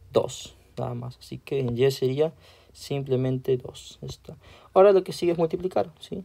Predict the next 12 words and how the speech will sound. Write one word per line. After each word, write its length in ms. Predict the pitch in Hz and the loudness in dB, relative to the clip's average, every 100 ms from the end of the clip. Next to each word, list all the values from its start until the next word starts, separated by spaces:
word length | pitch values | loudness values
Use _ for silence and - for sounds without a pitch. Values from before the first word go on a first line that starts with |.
| _ - | _ -10
Multiplicar 600 | 135 127 131 127 127 120 - _ | -6 -4 -6 0 2 2 -4 _
L 420 | - 127 127 143 | 0 2 4 2
dos, 140 | 127 117 | 2 0
L 180 | 131 131 | 2 2
es 80 | 135 | 2
por 180 | - 117 | 0 0
dos 100 | 123 | 0
X. 360 | 120 - - - _ _ - _ - | -2 -4 -20 -20 _ _ -20 _ 4
Vamos 260 | 131 139 | 6 6
con 200 | 135 123 120 | 2 2 4
L 240 | 135 127 | 6 8
uno, 360 | 135 135 160 | 6 4 -2